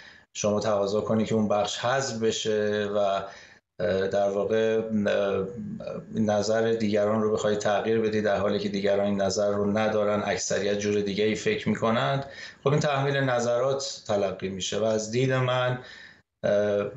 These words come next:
به نظرم می‌رسید که در آینده مشکلات حادتری ایجاد خواهد شد.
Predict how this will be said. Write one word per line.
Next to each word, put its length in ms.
به 100
نظرم 440
می‌رسید 480
که 120
در 320
آینده 800
مشکلات 640
حادتری 680
ایجاد 300
خواهد 380
شد. 400